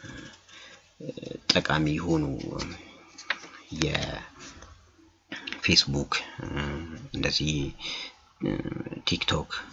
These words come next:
ኢንስታግራም የመሳሰሉት ላይ ሼር እያደረግን፣ እ፣ እነዛ ሰዎች፣ እ፣ ዩቲዩብ ቻናላቸው እንዲተዋወቅላቸው የማድረግ ስራ ብንሰራ፣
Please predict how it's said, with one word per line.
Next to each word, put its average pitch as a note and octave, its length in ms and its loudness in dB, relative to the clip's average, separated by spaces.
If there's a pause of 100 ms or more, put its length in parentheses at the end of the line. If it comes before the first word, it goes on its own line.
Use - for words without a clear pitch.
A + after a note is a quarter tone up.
(680)
ኢንስታግራም D#3 600 8
የመሳሰሉት C#3+ 600 6
ላይ C3+ 140 6 (580)
ሼር - 260 10
እያደረግን፣ D2 680 8 (140)
እ፣ - 80 -2 (260)
እነዛ - 300 2 (100)
ሰዎች፣ D3+ 360 2 (380)
እ፣ - 120 -4 (1200)
ዩቲዩብ D#3 340 6
ቻናላቸው - 500 6
እንዲተዋወቅላቸው - 800 6
የማድረግ C2 400 2
ስራ C#2+ 220 4
ብንሰራ፣ - 380 -2